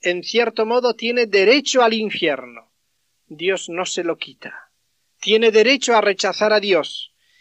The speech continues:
Y Dios en ese momento espera en silencio la decisión de su criatura libre, la decisión del hombre. Dios no es simple espectador en ese drama.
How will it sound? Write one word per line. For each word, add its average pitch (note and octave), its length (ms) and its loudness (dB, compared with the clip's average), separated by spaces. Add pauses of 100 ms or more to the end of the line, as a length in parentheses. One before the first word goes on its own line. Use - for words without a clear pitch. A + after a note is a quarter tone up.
(140)
Y F3+ 140 -6
Dios G#3+ 340 2
en G3+ 120 2
ese B3 240 0
momento A#3+ 600 -2 (220)
espera F#3+ 540 0
en E3+ 120 -6
silencio A3 720 0
la F3 120 0
decisión E3 540 -6
de E3+ 100 -6
su D3+ 180 -10
criatura D3 600 -8
libre, C#3 440 -16 (500)
la D#3+ 140 -4
decisión E3+ 640 -6
del D3 200 -4
hombre. A#2 500 -12 (720)
Dios A3 420 -2
no A3+ 140 2
es A3+ 200 2
simple A3+ 480 0
espectador G3+ 920 0
en F#3 140 0
ese E3+ 260 -4
drama. D3 500 -4